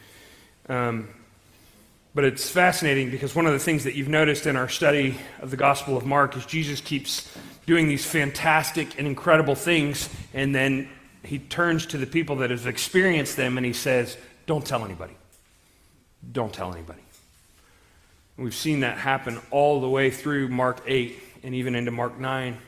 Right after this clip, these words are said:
And yet here, even as we shift to Luke into Holy Week, it's the first time that he sort of says, "It's okay. Let 'em talk. Let 'em tell you who I am." It's a big, it's a monumental shift in the gospel. In fact,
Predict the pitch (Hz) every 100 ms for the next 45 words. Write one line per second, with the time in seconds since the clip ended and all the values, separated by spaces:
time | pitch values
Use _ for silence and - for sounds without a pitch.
0 | - _ _ _ - _ _ _ - 143
1 | 143 147 160 151 147 147 135 135 - 165
2 | 160 - 131 147 175 170 131 131 120 160
3 | 151 131 123 123 - 139 - 165 156 160
4 | 170 156 135 110 139 139 151 139 - 143
5 | 135 131 135 131 151 - 156 135 - 127
6 | 135 143 139 147 120 - 127 139 139 143
7 | 143 131 135 123 120 123 113 98 - _
8 | _ _ _ _ _ _ _ - 151 127
9 | 117 - 165 165 156 139 131 135 135 139
10 | 156 156 147 139 135 127 147 139 - 120
11 | 113 117 120 - - - - _ _ _
12 | _ _ _ _ - 131 - 151 147